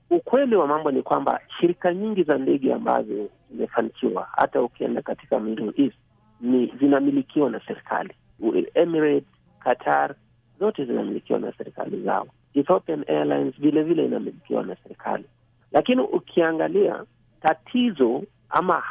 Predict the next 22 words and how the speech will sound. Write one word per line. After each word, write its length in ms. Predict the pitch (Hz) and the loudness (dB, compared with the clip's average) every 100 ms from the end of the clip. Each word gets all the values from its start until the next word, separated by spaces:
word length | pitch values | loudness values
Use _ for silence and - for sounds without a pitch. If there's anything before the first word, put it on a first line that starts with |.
| - - _ - | -12 -14 _ 0
you 100 | 349 | 2
know, 200 | 370 - | 2 0
utendakazi 1080 | 311 311 165 156 151 147 - 180 - 143 131 - | -4 -4 0 2 2 0 0 0 0 -6 -10 -10
kule 340 | - 156 139 - | -4 0 0 -2
Ethiopia, 520 | 120 139 139 - 117 | -2 0 0 0 -2
kwa 160 | - | -2
mfano, 480 | 110 - 135 113 95 - _ - | -6 0 0 0 -4 -16 _ 0
siasa 380 | 151 151 139 | 2 2 0
za 120 | 117 120 | -2 0
nchi, 580 | 120 135 131 - - - _ | 2 4 2 0 -6 -10 _
taratibu 640 | 147 147 147 - 185 160 151 | 0 0 0 -4 -6 -2 2
za 140 | 135 - | 2 0
serikali 640 | 131 123 - 135 135 120 | -2 -2 -2 -2 0 0
ya 80 | 117 117 | -2 -4
Ethiopia 580 | - 131 120 - 107 - _ _ _ _ | -2 0 0 -4 -6 -6 _ _ _ _
na 220 | 120 123 | 0 0
hata 300 | 127 151 151 | 2 -2 0
ukienda 460 | 117 117 - 135 - 120 | -2 -2 -4 0 0 0
Uarabuni 600 | 117 - 95 120 107 - _ _ _ - | -2 -2 -2 -2 -2 -6 _ _ _ -2
ni 140 | 139 135 | 0 0
tofauti 680 | 135 117 127 143 - - - 170 | -2 0 2 2 -2 -12 -10 0
sana 380 | 180 165 - | 0 0 -6